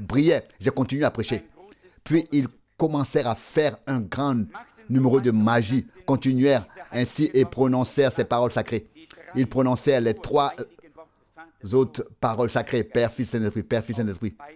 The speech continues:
des deux côtés. Je le vis s'incliner entouré de diables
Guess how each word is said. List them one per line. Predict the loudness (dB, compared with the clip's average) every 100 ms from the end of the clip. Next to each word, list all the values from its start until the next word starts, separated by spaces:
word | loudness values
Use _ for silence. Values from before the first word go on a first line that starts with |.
| -20 _ _ -20 -2
des | 2
deux | 2
côtés. | 2 0 -6 _ _ _ _ _ _ _ _ _ -20 -20 _ _ -4
Je | 0
le | 0
vis | 0 0 0 0 -6 _ _ _ _ _ -20 -20 _ -20 _ _ _ -20 -20 -20 _ _ _ _ _ _ _ _ -20 _ -20 _ _ _
s'incliner | -4 -4 0 2 0 -2
entouré | -8 -6 -2 0 -2 _
de | -6 -6
diables | 0 0 0 -2